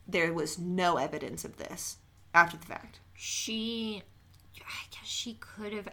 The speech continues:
Speaker 2: after what she went through as a child, and she's already very paranoid.
Speaker 1: Yeah.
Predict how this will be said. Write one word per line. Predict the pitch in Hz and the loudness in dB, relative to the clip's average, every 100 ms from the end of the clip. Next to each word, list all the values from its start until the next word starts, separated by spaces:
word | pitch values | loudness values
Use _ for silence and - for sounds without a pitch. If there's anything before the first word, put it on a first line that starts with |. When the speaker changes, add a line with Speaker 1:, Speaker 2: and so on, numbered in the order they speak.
| - | 8
Speaker 2:
after | 254 262 247 | 8 6 -2
what | 214 240 330 - | 4 6 6 6
she | - 285 | 2 4
went | 277 269 - | 4 2 2
through | 240 | -2
as | 220 | -2
a | 214 | -2
child, | 208 - 165 156 139 - - - - - - - | -4 4 4 4 -2 -10 -18 -20 -20 -20 -16 -6
and | 190 | -4
she's | 190 190 | -2 -4
already | - 180 196 208 | 2 6 6 6
very | 214 190 185 185 | 2 0 0 -2
paranoid. | 180 - 180 180 196 202 208 214 | -4 -8 -2 -2 0 -2 -2 -2
Speaker 1:
Yeah. | - - | -4 -4